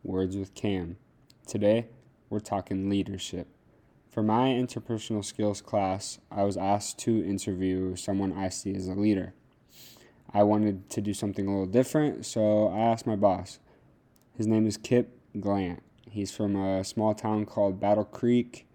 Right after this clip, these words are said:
He grew up on a farm, and he moved to Lincoln to become a welder at Kawasaki. Now, that was twenty-two years ago.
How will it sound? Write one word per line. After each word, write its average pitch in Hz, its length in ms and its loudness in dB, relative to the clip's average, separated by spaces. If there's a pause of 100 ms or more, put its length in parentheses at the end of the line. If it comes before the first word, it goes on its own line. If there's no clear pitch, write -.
(380)
He 101 140 -4
grew 101 240 2
up 98 120 -4
on 95 120 -2
a 90 40 -10
farm, 123 680 2 (460)
and 104 580 2
he 117 400 6
moved 117 400 4
to 117 180 -2
Lincoln 107 680 0
to 101 360 0
become 104 300 -4
a 110 40 0
welder 101 320 4
at 90 140 -4
Kawasaki. 92 800 -4 (1040)
Now, 101 80 -4
that 107 140 4
was 117 340 0 (240)
twenty-two 107 540 -2
years 98 400 0
ago. 92 320 -8